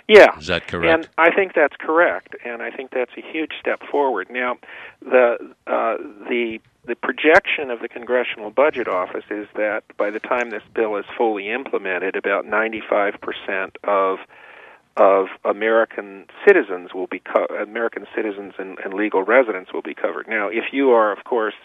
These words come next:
Speaker 1: uh, an undocumented worker who's here, you're out of luck. There's nothing in this bill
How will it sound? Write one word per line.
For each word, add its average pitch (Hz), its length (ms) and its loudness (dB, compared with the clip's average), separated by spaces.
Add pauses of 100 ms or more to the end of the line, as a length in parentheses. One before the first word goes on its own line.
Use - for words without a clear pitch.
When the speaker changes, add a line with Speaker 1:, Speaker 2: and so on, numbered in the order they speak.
(140)
Speaker 1:
uh, 95 380 -4
an 107 80 -8
undocumented 101 840 -4 (220)
worker 117 440 2
who's 98 240 -8
here, 107 280 -2 (580)
you're 120 200 2
out 120 80 2
of 107 80 0
luck. 113 260 2
There's - 160 -10
nothing 104 340 -6
in 90 100 -12
this 92 200 -10
bill 92 220 -2